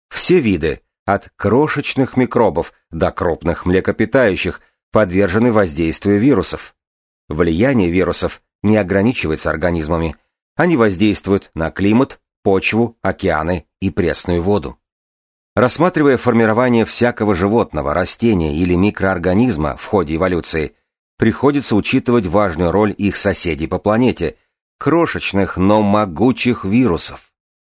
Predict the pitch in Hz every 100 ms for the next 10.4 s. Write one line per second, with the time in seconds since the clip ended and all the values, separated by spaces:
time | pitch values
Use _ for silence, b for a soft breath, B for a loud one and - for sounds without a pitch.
0 | _ _ _ _ _ 92 90 92 80 92
1 | - 85 78 - 90 120 123 82 82 80
2 | 76 85 76 78 85 87 85 87 87 87
3 | - 87 - _ _ 80 85 85 85 92
4 | - - 117 123 110 - 78 87 87 85
5 | 85 _ _ _ - 92 143 139 - 123
6 | 117 117 117 104 - 101 107 107 101 98
7 | - - 92 - 85 85 73 - - _
8 | _ _ _ - 87 73 78 80 92 87
9 | - - 90 85 80 71 76 - 85 90
10 | 104 131 87